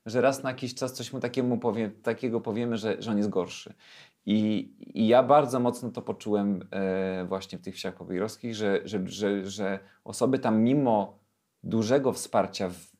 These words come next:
wewnątrz tej grupy i, i, i niesamowitej solidarności, której moim zdaniem jest wyjątkowa w takich miejscach, e, bo to jest coś, co, co, co, o czym bym chciał jeszcze też powiedzieć, co mnie zafascynowało,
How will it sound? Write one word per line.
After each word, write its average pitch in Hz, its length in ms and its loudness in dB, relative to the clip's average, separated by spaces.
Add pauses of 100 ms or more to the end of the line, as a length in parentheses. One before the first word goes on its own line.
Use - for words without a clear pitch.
(240)
wewnątrz 123 540 2
tej 87 160 -4
grupy - 400 -10 (280)
i, - 40 -6
i, - 380 -2
i 110 40 0
niesamowitej 135 640 2
solidarności, 107 720 0
której 104 500 0
moim 117 240 0
zdaniem 117 260 -2
jest 107 160 -2
wyjątkowa 110 680 -2
w - 60 -20
takich - 320 -18
miejscach, - 480 -18 (1200)
e, 92 480 -2 (1000)
bo 98 380 -2
to 123 200 6
jest 117 180 4
coś, 104 120 -2
co, 98 260 0
co, - 320 -8
co, - 180 -8
o 107 80 2
czym 104 220 4
bym 107 140 4
chciał 101 160 -2
jeszcze 95 180 -6
też - 140 -12
powiedzieć, 104 600 -4 (300)
co 98 120 -2
mnie 90 140 2
zafascynowało, 90 800 -4